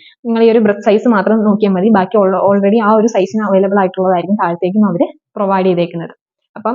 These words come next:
അത് ഏതൊക്കെയാ, ഏതാണെന്നുള്ളത് just ആ ടോപ്പിന്റെ സൈസ് മാത്രം ഒന്ന് നോക്കിയാൽ മതി. ഇനി അടുത്തതായിട്ട് നമ്മൾ ഫുട്വെയർസ് സെലക്ട് ചെയ്യുന്നവർ അല്ലെങ്കിൽ ഫുട്വെയർ ഒക്കെ വാങ്ങിക്കണം എന്നുള്ളത് മീഷോയിലൊക്കെയാണെങ്കിൽ ഇഷ്ടംമാതിരി ഓഫറുകളുണ്ട്. ഇരുന്നൂറിൽ താഴെയൊക്കെ നമുക്ക്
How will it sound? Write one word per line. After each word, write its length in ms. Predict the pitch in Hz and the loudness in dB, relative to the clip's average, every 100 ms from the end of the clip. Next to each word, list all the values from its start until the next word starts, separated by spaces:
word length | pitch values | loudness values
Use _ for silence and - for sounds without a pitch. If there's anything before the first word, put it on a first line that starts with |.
| 220 | -2
അത് 120 | 202 320 - _ - | 0 0 -2 _ -6
ഏതൊക്കെയാ, 380 | 220 220 220 220 202 | -2 -2 0 -2 2
ഏതാണെന്നുള്ളത് 540 | 214 220 208 208 233 226 - - | 2 2 2 2 2 -2 -10 -8
just 240 | 214 214 | -8 -2
ആ 100 | 226 226 | -2 0
ടോപ്പിന്റെ 360 | 220 226 269 | 0 0 0
സൈസ് 180 | 240 202 | 0 -2
മാത്രം 240 | 190 180 190 | -2 -2 -2
ഒന്ന് 120 | 302 - _ _ 226 | -2 -4 _ _ -8
നോക്കിയാൽ 280 | 214 214 185 | -6 -4 -6
മതി. 180 | 175 - _ _ _ _ _ _ _ _ _ - | -10 -14 _ _ _ _ _ _ _ _ _ -4
ഇനി 100 | 339 | 0
അടുത്തതായിട്ട് 520 | 269 220 226 180 180 302 - | 0 2 2 2 0 -2 -2
നമ്മൾ 180 | 240 233 | -2 0
ഫുട്വെയർസ് 680 | 233 214 214 233 247 262 262 | 0 2 4 4 2 0 -4
സെലക്ട് 280 | - 185 - | -2 -4 0
ചെയ്യുന്നവർ 260 | 196 180 165 | -2 -2 -4
അല്ലെങ്കിൽ 220 | 175 180 | -4 -4
ഫുട്വെയർ 320 | 196 190 214 214 | -2 0 0 0
ഒക്കെ 140 | 208 | 0
വാങ്ങിക്കണം 400 | 190 190 196 214 | -2 -2 -2 -2
എന്നുള്ളത് 340 | 208 190 180 196 | -2 -2 -2 -2
മീഷോയിലൊക്കെയാണെങ്കിൽ 600 | 185 196 208 214 214 220 | -2 -2 -2 0 -2 -2
ഇഷ്ടംമാതിരി 540 | 214 196 196 202 226 | -2 -2 0 0 2
ഓഫറുകളുണ്ട്. 560 | 220 185 208 208 190 190 | 0 0 -2 0 0 2
ഇരുന്നൂറിൽ 440 | 208 190 190 190 208 | 0 0 -2 -4 -4
താഴെയൊക്കെ 400 | 208 196 196 202 | -2 -2 -2 -4
നമുക്ക് 280 | 190 202 | -6 -6